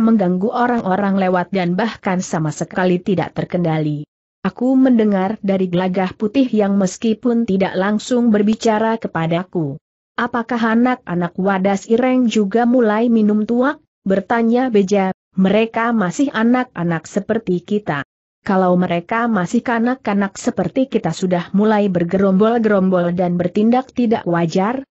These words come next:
apa jadinya nanti jika mereka sudah menjadi lebih besar?" desis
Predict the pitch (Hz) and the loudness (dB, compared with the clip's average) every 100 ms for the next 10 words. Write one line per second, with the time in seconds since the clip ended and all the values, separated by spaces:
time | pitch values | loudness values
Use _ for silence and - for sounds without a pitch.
0 | - 233 254 240 214 208 240 262 277 269 | -4 -2 0 0 0 2 4 4 4 4
1 | 220 262 220 220 - 233 220 196 196 226 | 2 2 0 -2 -2 0 0 0 -2 -4
2 | 254 - 226 180 160 180 202 196 185 180 | -4 -2 0 0 0 0 2 2 2 2
3 | 175 202 220 269 - 269 233 214 226 - | 2 2 2 0 -2 -2 0 -2 -4 -12
4 | _ 196 202 | _ -2 0